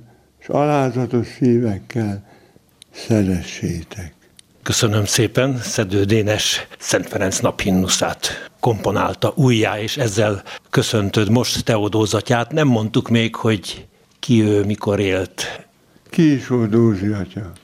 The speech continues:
Speaker 1: Nagykanizsán született,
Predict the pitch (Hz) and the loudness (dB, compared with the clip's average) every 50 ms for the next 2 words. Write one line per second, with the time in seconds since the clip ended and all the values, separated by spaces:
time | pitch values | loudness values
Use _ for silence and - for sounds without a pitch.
0 | _ - - _ _ _ _ _ - - - _ - - _ - 147 151 151 151 | _ -20 -20 _ _ _ _ _ -20 -20 -20 _ -20 -20 _ 2 2 2 2 2
1 | - 131 131 123 120 117 107 120 117 113 107 - - 120 120 123 117 120 120 131 | 0 2 2 4 2 4 4 4 4 2 0 2 2 4 4 4 2 0 0 0
2 | 123 117 - - - | -2 -2 -6 -14 -20